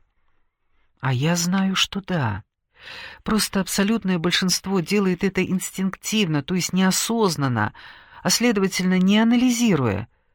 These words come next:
Поэтому они не знают, что могут. А может быть, это не истинная любовь, если её можно последовательно и даже за один приём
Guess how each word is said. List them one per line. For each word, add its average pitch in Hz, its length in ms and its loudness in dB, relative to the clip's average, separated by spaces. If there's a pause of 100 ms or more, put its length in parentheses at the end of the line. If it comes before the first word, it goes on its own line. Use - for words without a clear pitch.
(500)
Поэтому 165 440 -2
они 151 200 -2
не 151 140 -4
знают, 185 460 -2
что - 200 -4
могут. 139 500 -4 (1900)
А - 80 -6
может 214 260 2
быть, 208 240 -4
это 190 180 -4
не 196 260 0
истинная 135 500 -2
любовь, 127 640 -6
если 147 300 -4
её 147 180 -2
можно 135 420 -4
последовательно 131 1120 -6 (480)
и - 80 -14
даже 202 240 0
за 160 140 0
один 180 260 0
приём 180 640 -2